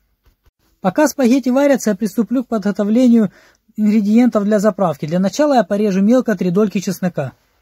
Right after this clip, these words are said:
и сто грамм грецких орехов. Я предпочитаю, чтобы в этом блюде были кусочки орехов не слишком мелкими.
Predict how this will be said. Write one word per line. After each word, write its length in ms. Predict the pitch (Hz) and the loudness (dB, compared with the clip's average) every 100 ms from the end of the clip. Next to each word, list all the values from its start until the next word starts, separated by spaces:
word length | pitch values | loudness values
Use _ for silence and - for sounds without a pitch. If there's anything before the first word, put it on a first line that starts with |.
| _ _ _ - _ _ | _ _ _ -20 _ _
и 80 | 185 | -10
сто 260 | 170 320 285 | -2 0 2
грамм 260 | 226 294 | 2 2
грецких 480 | 208 202 247 - 208 | 2 2 0 -4 -4
орехов. 440 | 196 185 151 - 117 _ _ _ | -2 -2 -4 -8 -20 _ _ _
Я 140 | 214 262 | -8 -6
предпочитаю, 500 | 269 269 - 269 262 | -4 -6 -6 -4 -4
чтобы 300 | - 240 240 | -2 -2 0
в 20 | |
этом 240 | 240 233 | 0 0
блюде 400 | 233 320 254 156 - _ _ _ | 0 0 0 -4 -8 _ _ _
были 240 | 185 302 | -2 0
кусочки 460 | 285 226 269 254 - | 0 -2 -4 -4 -4
орехов 380 | 214 240 233 214 | -2 -2 -2 -4
не 100 | 190 | -4
слишком 420 | - 208 - 208 | -6 -8 -4 -2
мелкими. 500 | 185 165 139 131 127 | 0 -2 -4 -10 -16